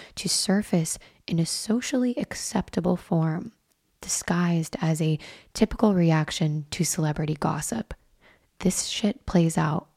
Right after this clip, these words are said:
all the time. Liza's experience with Schadenfreude was this complex interplay of her shadow self, her defense mechanisms,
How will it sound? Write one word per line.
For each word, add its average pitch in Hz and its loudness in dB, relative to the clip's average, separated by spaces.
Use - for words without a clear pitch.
all 160 4
the 170 -2
time. 160 -2
Liza's 202 4
experience 170 4
with 170 2
Schadenfreude 175 2
was 175 2
this 151 -2
complex - 0
interplay 165 0
of 170 0
her 156 -4
shadow 156 2
self, 196 0
her 165 -2
defense 151 -2
mechanisms, 170 2